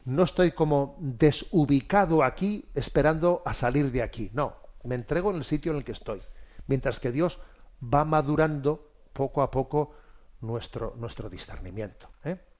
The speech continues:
Te encomendamos, ¿eh? Damos paso a la siguiente consulta.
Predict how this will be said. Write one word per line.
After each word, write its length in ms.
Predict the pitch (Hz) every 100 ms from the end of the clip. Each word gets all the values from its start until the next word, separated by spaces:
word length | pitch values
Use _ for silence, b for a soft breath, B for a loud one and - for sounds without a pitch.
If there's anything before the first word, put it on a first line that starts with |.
| - - - - - _ _ - - - - - - -
Te 80 | -
encomendamos, 760 | 127 107 117 113 123 - - -
¿eh? 120 | 156 160
Damos 260 | 123 127
paso 320 | - 123 120 117
a 40 |
la 100 | 110
siguiente 380 | - 113 110 110
consulta. 480 | 101 - - -